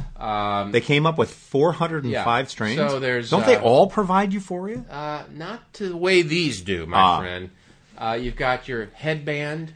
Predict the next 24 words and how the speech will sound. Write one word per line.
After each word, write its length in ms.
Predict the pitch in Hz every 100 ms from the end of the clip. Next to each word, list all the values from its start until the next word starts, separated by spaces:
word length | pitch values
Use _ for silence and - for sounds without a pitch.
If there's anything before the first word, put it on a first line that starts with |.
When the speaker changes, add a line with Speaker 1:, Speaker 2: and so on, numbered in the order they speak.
| _ _ _ _ _
Speaker 2:
Hmm. 160 | 160 135
Speaker 1:
your 80 | 113
Acapulco 640 | 143 - 151 156 143 139
Gold. 580 | 113 123 127 127 135 139 _
I 40 | -
mean, 140 | 147
that 160 | 165 226
was 120 | 147
a 40 | 117
name 60 | 110
Speaker 2:
That's 260 | 120 120
Speaker 1:
when 80 | 113
Speaker 2:
an 80 | 98
Speaker 1:
I 80 | 98
Speaker 2:
old 80 |
Speaker 1:
was 80 | 95
Speaker 2:
one. 160 | 95 98
Speaker 1:
in 60 |
college. 360 | 104 143 135 113
Speaker 2:
Yeah. 240 | 101 95 95
Speaker 1:
But 120 | 143
here's 220 | 151 269 269
some. 460 | - 110 113 143 160
Um, 560 | 123 123 123 120 120